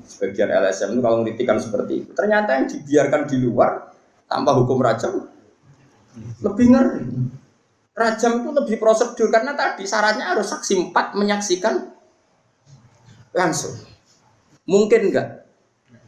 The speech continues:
Video ra iso, iso diedit. Ra oleh, foto apa meneh, video nggak bisa.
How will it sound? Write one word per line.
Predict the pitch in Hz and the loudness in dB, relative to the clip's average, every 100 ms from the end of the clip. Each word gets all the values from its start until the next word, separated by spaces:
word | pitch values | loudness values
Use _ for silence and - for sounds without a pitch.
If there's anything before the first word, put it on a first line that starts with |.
| _ 226 | _ -2
Video | 196 214 285 | 0 4 4
ra | 226 | 4
iso, | 202 349 - | 2 0 -2
iso | 202 196 | 0 0
diedit. | 196 180 196 247 202 - - - - 339 - 151 | 0 0 0 -2 -4 -6 -14 -16 -8 -8 -8 -2
Ra | 156 170 | 0 2
oleh, | 220 208 165 | 2 2 0
foto | 185 185 240 | 0 2 4
apa | 190 170 170 | 4 0 0
meneh, | 185 180 | -2 -2
video | 175 180 233 254 | -4 0 2 4
nggak | - - | 2 -4
bisa. | 220 - - - | -6 -6 -2 -2